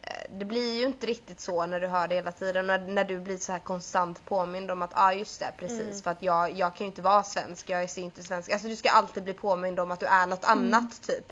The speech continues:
Speaker 2: Men då blir ju det din person.
Speaker 1: Ja, men precis, och det är inte min person. Alltså, så här.
Speaker 2: Nej, men hur kan man vara mer intresserad av, eh, ditt ursprung än, eh,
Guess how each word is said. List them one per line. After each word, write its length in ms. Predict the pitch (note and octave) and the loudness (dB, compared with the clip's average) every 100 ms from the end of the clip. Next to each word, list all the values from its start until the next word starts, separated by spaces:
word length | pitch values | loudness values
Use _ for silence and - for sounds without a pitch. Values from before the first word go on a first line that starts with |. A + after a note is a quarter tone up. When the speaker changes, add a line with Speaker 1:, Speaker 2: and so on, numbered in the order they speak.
| - - | -20 -6
Speaker 2:
Men 120 | B3+ | 0
då 60 | C4 | 0
blir 440 | A#3+ D4+ D4 C4 | 2 0 2 2
ju 60 | B3+ | 2
det 240 | A3+ G#3 | 2 2
din 380 | F#3+ G#3+ G3 F3+ | 2 0 -2 -2
person. 800 | - G#3 - C#4 E4 F#3 - G#3+ - - - _ _ _ _ - | -4 -4 0 0 -2 -6 -10 -14 -16 -20 -20 _ _ _ _ 2
Speaker 1:
Ja, 100 | A#3+ | 6
men 140 | C4 | 6
precis, 320 | B3+ B3+ C#4 - | 4 0 -2 0
och 120 | G#3+ | -2
det 180 | A#3 A#3+ | -2 -2
är 260 | G3+ C4 | 0 2
inte 160 | A4 F#3 | 0 -4
min 160 | E3 | -10
person. 280 | F3+ F#3 F3 | -8 -6 -4
Alltså, 220 | G3+ - | -4 -4
så 100 | G#3 | -2
här. 180 | G3 E3+ - - _ _ _ _ _ - _ - - - - - _ - - - - _ - | 0 0 -8 -20 _ _ _ _ _ -20 _ -20 -20 -20 -20 -20 _ -20 -20 -20 -20 _ -6
Speaker 2:
Nej, 180 | B3 | -2
men 140 | C4 B3+ | 0 0
hur 120 | C4 | -2
kan 180 | C4 B3+ | -2 -2
man 100 | A#3+ | 0
vara 100 | A#3 | 0
mer 280 | A#3 G#3 F#3+ | 0 0 0
intresserad 800 | G#3+ A3+ B3+ - G#3+ F#3 F#3 F#3 | -2 -4 -6 -4 -2 0 0 0
av, 280 | F3+ F3 F#3 | -2 -2 -4
eh, 140 | G3+ F#3 | -4 -4
ditt 200 | G3 - | -6 -8
ursprung 640 | A3 F3+ - - A#3 A#3 | -8 -8 -10 -2 -2 0
än, 400 | - G3+ F#3+ F#3 | -2 -4 -4 -6
eh, 180 | F3+ | -6